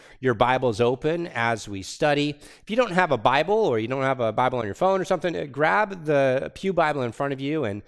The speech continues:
and, uh, open that up and study along with us as we aim to better understand what God would have us learn.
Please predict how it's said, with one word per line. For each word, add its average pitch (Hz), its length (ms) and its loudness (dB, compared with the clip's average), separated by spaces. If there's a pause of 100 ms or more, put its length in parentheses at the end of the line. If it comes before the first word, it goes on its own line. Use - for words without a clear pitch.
(300)
and, 113 260 2
uh, 110 160 4
open 143 320 -2
that 127 220 2
up 135 260 0
and 120 300 -4
study 160 380 -2
along 127 380 0
with 117 200 -4
us 98 260 -6
as 98 180 -12
we 113 300 -4 (340)
aim 127 440 -2
to 110 240 -10
better 147 400 -2
understand 107 680 -4
what 113 500 -6
God 107 280 -2
would 101 120 -6
have 101 200 -4
us 98 200 -10
learn. 90 360 -10